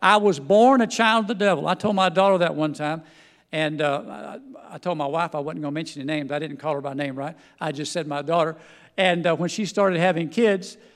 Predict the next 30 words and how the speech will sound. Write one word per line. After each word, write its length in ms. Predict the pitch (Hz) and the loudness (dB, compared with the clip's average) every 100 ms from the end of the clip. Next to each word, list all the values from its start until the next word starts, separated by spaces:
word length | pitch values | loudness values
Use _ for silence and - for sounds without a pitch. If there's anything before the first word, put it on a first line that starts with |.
| _ - | _ 2
uh, 300 | 175 165 160 - - | 4 4 2 -2 -16
you 120 | 165 185 | -2 2
know, 120 | 208 | 2
she 140 | - | 2
was 80 | 185 | -4
kind 220 | 196 220 | 2 2
of 60 | 196 | 2
perplexed. 560 | 165 - 277 320 - 214 | -4 0 2 2 -2 -2
You 60 | |
know, 140 | 196 208 | -2 0
kids 320 | 277 415 - | -2 -4 -6
are 60 | |
supposed 380 | 202 - 208 208 | -10 -2 -2 -2
to 60 | 208 | -6
be 140 | 196 | -4
nice, 480 | 185 240 269 147 - | -2 -2 -4 -10 -6
aren't 200 | 175 202 | -6 -4
they? 180 | 254 247 | -6 -4
Little, 300 | 180 233 240 | -2 -2 -4
you 140 | 233 | -8
know, 80 | 233 | -6
little 180 | 214 233 | -2 -2
babies 460 | 208 226 240 269 247 | 0 -2 -2 -6 -8
and 120 | 226 | -10
sweet 340 | - 214 262 | -4 -4 -4
and 80 | - | -2
all 180 | 196 226 | -2 0
this 160 | 233 | -4
stuff, 260 | - 247 254 | -4 -6 -4
and, 160 | 185 | -8